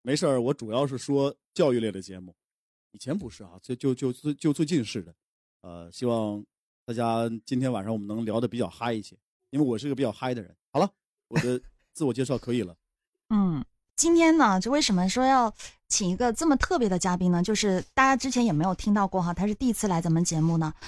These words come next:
Speaker 2: 嗯，是一个
Speaker 1: 对。
Speaker 2: 非常厉害的一个嘉宾，说话可，可厉害了。嗯，为什么呢？因为今天咱们要讲这个话题是大家可能都比较关注的一个话题，大家看名字就知道了。你今天卷了吗？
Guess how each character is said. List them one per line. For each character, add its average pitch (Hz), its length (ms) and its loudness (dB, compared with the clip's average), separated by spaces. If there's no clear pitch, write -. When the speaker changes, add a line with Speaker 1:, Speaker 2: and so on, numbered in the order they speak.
Speaker 2:
嗯， 151 180 2
是 202 200 0
一 190 80 0
个 175 260 -2
Speaker 1:
对。 101 140 -8
Speaker 2:
非 277 140 2
常 208 400 4
厉 359 160 4
害 208 180 4
的 160 100 0
一 160 40 -2
个 175 100 0
嘉 160 140 -2
宾， 156 240 -2
说 240 200 -4
话 226 160 0
可， - 300 -4
可 - 160 -2
厉 254 160 2
害 175 160 -2
了。 143 140 0
嗯， 165 220 0
为 381 120 4
什 196 140 0
么 170 80 2
呢？ 175 200 2
因 220 100 2
为 294 100 4
今 269 120 4
天 277 140 8
咱 202 120 4
们 226 100 6
要 247 80 6
讲 160 240 0
这 196 80 -2
个 208 100 0
话 233 160 0
题 175 240 -4
是 196 160 -2
大 214 180 0
家 220 360 0
可 - 120 0
能 165 180 4
都 339 120 0
比 190 140 -4
较 165 160 -2
关 185 240 0
注 185 160 -2
的 160 80 -4
一 151 60 -4
个 165 100 -8
话 160 180 -6
题， 151 300 -10
大 202 80 -4
家 196 60 0
看 202 200 -2
名 165 160 2
字 202 100 -2
就 185 120 0
知 170 140 -6
道 156 160 -4
了。 - 160 -14
你 185 120 2
今 220 120 4
天 254 240 6
卷 156 200 -4
了 147 80 -6
吗？ 165 180 -4